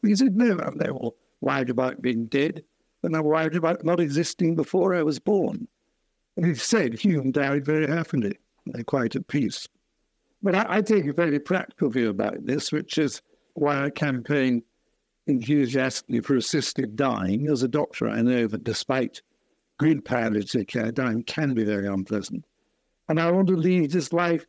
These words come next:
more or less in control, dying in my own home and surrounded by my family, which is what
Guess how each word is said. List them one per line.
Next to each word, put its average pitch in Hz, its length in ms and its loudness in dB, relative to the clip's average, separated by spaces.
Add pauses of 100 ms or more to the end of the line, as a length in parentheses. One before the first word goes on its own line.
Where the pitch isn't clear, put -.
more 185 200 2
or 170 60 4
less 170 240 0
in 170 160 2
control, 147 760 -2 (540)
dying 143 340 2
in 135 100 2
my 131 180 0
own 131 220 0
home 131 280 0
and 135 100 0
surrounded 143 400 0
by 143 160 -2
my 139 180 -2
family, 131 480 -2
which 131 240 0
is 139 140 0
what 156 180 2